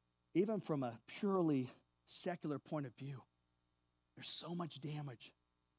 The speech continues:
that sexual immorality can cause. And we want to be free from that. We want to be free from this addiction. Would you help us to go to you, to get that intimacy with you?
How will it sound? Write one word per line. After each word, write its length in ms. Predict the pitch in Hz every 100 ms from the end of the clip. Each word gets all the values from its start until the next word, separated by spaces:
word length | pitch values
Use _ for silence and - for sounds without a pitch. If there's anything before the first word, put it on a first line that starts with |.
| _ _ _ _ -
that 100 | 120
sexual 380 | 156 143 147
immorality 440 | 135 127 127 127 120
can 120 | 117 113
cause. 340 | - 110 - - _ _ _ _ _ _ -
And 80 | 143
we 60 |
want 160 | 175 165
to 40 |
be 140 | 135 127
free 180 | 165 170
from 140 | 165 160
that. 160 | 151
We 80 | 147
want 140 | 143
to 40 | 143
be 60 |
free 280 | 135 - 160
from 140 | 165 151
this 140 | 139
addiction. 480 | 131 151 151 151 135
Would 160 | 139
you 120 | 143 147 _ _ _
help 280 | - 180 -
us 280 | - - - - _ _ _ _ _ _ _ _ _ _ _
to 60 | -
go 220 | 139 165
to 80 | 139 110
you, 300 | 139 139 98 -
to 80 |
get 160 | 139 160
that 140 | 151 -
intimacy 680 | 160 143 147 127 - 139 113
with 200 | 123 117
you? 160 | 117 104